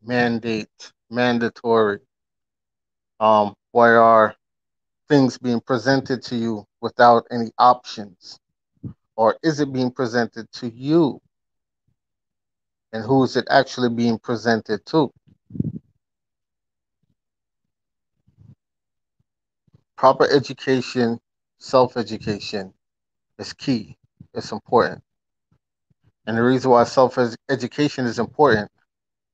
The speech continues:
is because we have come full circle to properly understand that the system in which we grew up in, um, have been teaching, not just us,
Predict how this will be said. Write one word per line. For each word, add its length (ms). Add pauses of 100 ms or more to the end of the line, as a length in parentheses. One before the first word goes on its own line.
(320)
is 160
because 680 (220)
we 260
have 360
come 240
full 280
circle 560 (640)
to 100
properly 640
understand 560
that 280 (640)
the 80
system 520
in 120
which 300
we 180
grew 320
up 160 (300)
in, 340 (1800)
um, 640 (560)
have 400
been 360
teaching, 560 (420)
not 260
just 300
us, 380